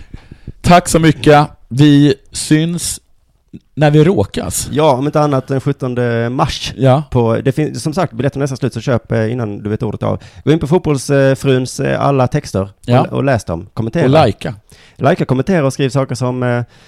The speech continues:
Speaker 1: Hittade inte hittat utom Della Sport.
Speaker 2: <laughs> Ja.
Speaker 1: Ja. Nej.
Speaker 2: Ja, men jag tänkte snarare att man inte ska använda fulord. Det får man
Speaker 1: Ah.
Speaker 2: bara göra i podcast,
Speaker 1: Just det.
Speaker 2: inte i kommentarsfält.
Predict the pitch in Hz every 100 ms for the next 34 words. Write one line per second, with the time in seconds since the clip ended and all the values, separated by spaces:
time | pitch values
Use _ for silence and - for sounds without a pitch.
0 | _ _ _ _ _ _ _ - 117 110
1 | 165 220 123 135 - 107 101 95 90 95
2 | - - - - - - - _ - 120
3 | 113 98 139 170 156 104 92 - - -
4 | 143 143 82 110 156 160 156 151 147 147
5 | 135 135 123 127 143 143 123 123 113 110
6 | 110 113 - _ _ _ _ _ 113 123
7 | 131 120 120 101 101 101 92 - 92 -
8 | - - - - - 107 - 123 120 -
9 | - 76 - - - - - -